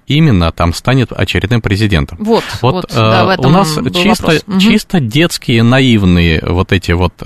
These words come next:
Speaker 1: метания – от республиканцев к демократам, от демократов к республиканцам. Вот давайте вспомним, э,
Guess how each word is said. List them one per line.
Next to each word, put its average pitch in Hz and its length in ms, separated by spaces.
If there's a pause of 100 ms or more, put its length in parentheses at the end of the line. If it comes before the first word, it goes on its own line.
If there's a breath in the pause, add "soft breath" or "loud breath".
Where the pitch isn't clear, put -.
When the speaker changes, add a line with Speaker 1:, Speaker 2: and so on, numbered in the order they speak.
Speaker 1:
метания – 107 680 (500 loud breath)
от 98 240
республиканцев 180 720
к - 20
демократам, 104 720
от 139 140
демократов 170 580
к - 80
республиканцам. 117 840 (300 loud breath)
Вот - 120 (120)
давайте 165 380
вспомним, 131 480
э, 101 240